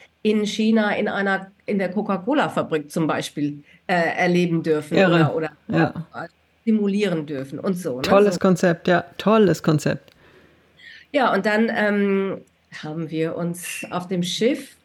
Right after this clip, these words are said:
Speaker 1: haben wir geheiratet.
Speaker 2: No way.
Speaker 1: Und das war
Speaker 2: Das heißt,
Speaker 1: dann
Speaker 2: mit, mit Mitte vierzig hast du dann doch noch das Liebesglück gefunden und mit Giovanni Gianni, dem Italiener, auf einem Schiff bei einer Weltumrundung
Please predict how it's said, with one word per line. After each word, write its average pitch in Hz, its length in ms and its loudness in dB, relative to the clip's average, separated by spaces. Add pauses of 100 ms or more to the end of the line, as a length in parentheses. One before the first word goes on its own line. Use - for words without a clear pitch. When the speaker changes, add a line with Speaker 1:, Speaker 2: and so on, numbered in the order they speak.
Speaker 1:
haben 208 160 -2
wir 214 120 0
geheiratet. 202 760 -8 (460)
Speaker 2:
No 185 280 2
way. 185 800 2 (420)
Speaker 1:
Und 220 120 0
das 214 200 0
war 202 100 0
Speaker 2:
Das 208 60 2
heißt, 247 200 6
Speaker 1:
dann 247 60 8
Speaker 2:
mit, 247 200 4
mit 247 220 4
Mitte 277 260 4
vierzig 277 500 2
hast 240 280 0
du 233 80 2
dann 226 180 2
doch 214 240 2
noch 214 300 2
das - 260 0
Liebesglück 240 500 0
gefunden 226 520 2
und 202 440 0
mit 202 400 0
Giovanni 196 540 2
Gianni, 185 680 4
dem 170 140 4
Italiener, 190 680 4
auf 185 140 0
einem 185 220 0
Schiff - 560 -2 (720)
bei 196 100 4
einer 185 520 4
Weltumrundung 190 1800 4